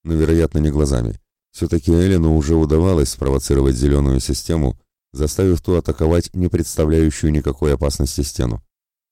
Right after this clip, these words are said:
И так как сейчас он ничего всерьез не опасается, то и опасности как бы нет.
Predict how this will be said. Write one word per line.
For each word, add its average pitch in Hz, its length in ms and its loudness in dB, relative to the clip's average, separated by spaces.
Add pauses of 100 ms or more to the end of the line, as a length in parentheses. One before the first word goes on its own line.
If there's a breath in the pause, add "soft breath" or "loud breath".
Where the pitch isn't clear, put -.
(220)
И 73 80 -12
так 69 160 -2
как 67 160 -2
сейчас 78 340 -2
он 69 100 2
ничего 71 340 0
всерьез 67 340 -2
не 67 80 -4
опасается, 76 640 -4 (320)
то 73 80 -6
и 69 60 0
опасности 82 640 -2
как 60 180 -4
бы 62 100 -2
нет. 60 240 -6